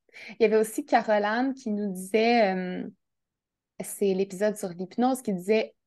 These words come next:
de se préparer à toutes sortes d'éventualités, c'est un peu comme on disait. Et Marie-Laurence qui, euh, qui disait être en paix avec ce qui peut arriver, c'est un peu l'espèce de lâcher prise qu'on parle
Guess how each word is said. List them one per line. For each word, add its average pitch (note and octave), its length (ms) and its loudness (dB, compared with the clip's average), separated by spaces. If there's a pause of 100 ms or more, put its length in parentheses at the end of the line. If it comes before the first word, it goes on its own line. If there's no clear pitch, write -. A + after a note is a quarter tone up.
de G3 160 0
se G3+ 160 -4
préparer A3 760 0
à F#3+ 80 -4 (120)
toutes A#3+ 180 2
sortes G#3+ 280 0
d'éventualités, G3 920 -2
c'est F#3+ 80 -4
un F#3+ 100 -4
peu A3 100 -4
comme G3 160 -4
on F#3 100 -4
disait. G#3 280 -2 (500)
Et C#4 100 4
Marie-Laurence G#3+ 960 2
qui, C4+ 500 0
euh, F#3 720 0 (460)
qui C4 160 -2
disait G3+ 640 2
être C#4 320 -2
en G3+ 120 0
paix B3 340 2
avec G3 300 0
ce - 120 -4
qui - 180 -10
peut - 140 2
arriver, G#3 480 2
c'est G#3+ 200 -4
un F#3+ 100 2
peu B3+ 160 -2
l'espèce A3 380 0
de G3 80 0
lâcher G3+ 420 0
prise G#3+ 260 -6
qu'on G3 200 -4
parle G#3 380 0